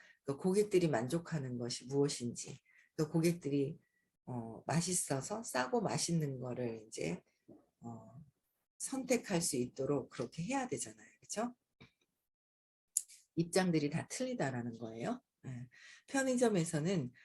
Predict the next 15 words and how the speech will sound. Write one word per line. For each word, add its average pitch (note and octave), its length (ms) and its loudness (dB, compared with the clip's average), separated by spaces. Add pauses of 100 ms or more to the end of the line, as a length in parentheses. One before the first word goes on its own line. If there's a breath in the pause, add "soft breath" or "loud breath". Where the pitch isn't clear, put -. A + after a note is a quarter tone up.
(160 loud breath)
화제 B3 360 4
만발의 D3+ 680 0
크림 A3+ 360 2
주먹밥 D#3 540 -2
마침내 C#3 580 -4
출시라 - 880 -4
하고 G#3 440 -2 (380 loud breath)
눈에 G#3 280 4
띄는 D#3+ 300 0
피오피 A#3 360 2
광고를 C#3 440 0
했지만 E3 580 -4 (380 loud breath)
상품의 A#3+ 560 0
신선함은 A3+ 1000 2 (360 loud breath)
이미 F#3 520 2